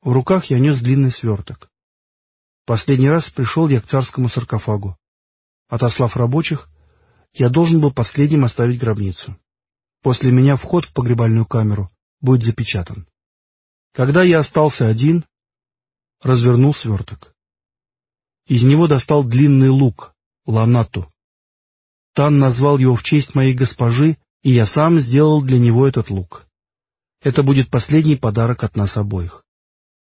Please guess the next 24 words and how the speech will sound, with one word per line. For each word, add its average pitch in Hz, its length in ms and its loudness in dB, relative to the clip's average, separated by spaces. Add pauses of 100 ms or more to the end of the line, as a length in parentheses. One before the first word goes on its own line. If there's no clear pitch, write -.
(320)
Я 143 160 2
положил 120 380 2
его 131 200 2
на 120 80 2
запечатанную 113 640 -2
крышку 113 340 -6
гроба. 92 380 -6 (1040)
В - 60 -20
свертке 160 420 0
остался 156 440 -2
еще 143 260 2
один 127 220 2
небольшой 117 380 0
предмет. 110 460 -2 (380)
Это 135 220 0
была 147 240 4
деревянная 143 600 4
статуэтка 143 580 -2
Ушепти, 131 600 0 (600)
которую 151 420 2
я 123 140 4
вырезал 131 360 2
своими 117 380 0
руками. 101 500 -4